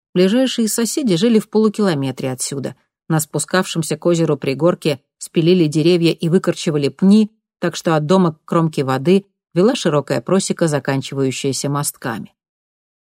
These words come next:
Ронья уехала за Малин с Сесилией, которых привёз следующий автобус — а остальные девочки во главе с Беатой отправились исследовать участок.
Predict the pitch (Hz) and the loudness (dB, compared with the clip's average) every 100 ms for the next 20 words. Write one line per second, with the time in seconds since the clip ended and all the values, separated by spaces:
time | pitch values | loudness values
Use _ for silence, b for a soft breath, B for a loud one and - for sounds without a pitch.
0 | _ - 262 233 160 156 180 165 147 143 | _ 0 4 4 4 2 0 0 -2 0
1 | 147 175 160 151 - 143 - 294 208 147 | 0 0 0 -2 -4 -4 -4 0 2 2
2 | 131 _ _ 175 160 160 156 160 160 143 | -2 _ _ -6 0 0 0 0 0 0
3 | - 165 139 139 - 151 156 - - - | 0 -2 -2 -6 -6 -6 -6 -6 -6 -8
4 | - _ _ _ 165 143 - 143 160 185 | -10 _ _ _ -2 0 -2 0 2 2
5 | 139 156 170 151 - 147 - b b 160 | 0 2 0 0 -2 -4 -4 b b -2
6 | 151 151 147 127 127 139 185 180 135 127 | 2 2 2 -2 -2 0 0 0 -4 -4
7 | _ - 151 - 233 233 175 165 - 160 | _ -8 -8 -2 0 2 2 0 -4 -8
8 | - 143 131 139 - 180 - 131 - - | -4 -4 -2 -2 -2 -6 -6 -10 -10 -12
9 | - | -18